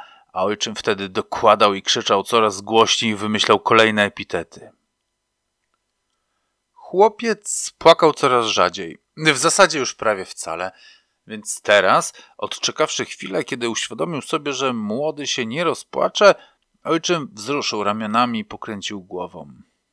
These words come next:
Mały sukces dla chłopca. Jak się spodziewał, śniadania nie dostał. „Nie zasłużył sobie”,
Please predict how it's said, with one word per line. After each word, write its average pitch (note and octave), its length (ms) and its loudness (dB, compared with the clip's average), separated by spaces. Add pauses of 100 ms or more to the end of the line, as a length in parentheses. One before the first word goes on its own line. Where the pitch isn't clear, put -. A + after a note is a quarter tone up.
(340)
Mały F#2+ 500 -6 (180)
sukces - 540 -16
dla - 120 -16
chłopca. - 600 -18 (1200)
Jak D#3 140 0
się F#3+ 120 0
spodziewał, F3 560 2
śniadania C3+ 440 0
nie A#2 160 -4
dostał. D#2 580 -8 (1000)
„Nie A2+ 180 -4
zasłużył G#2 440 -2
sobie”, A2 360 4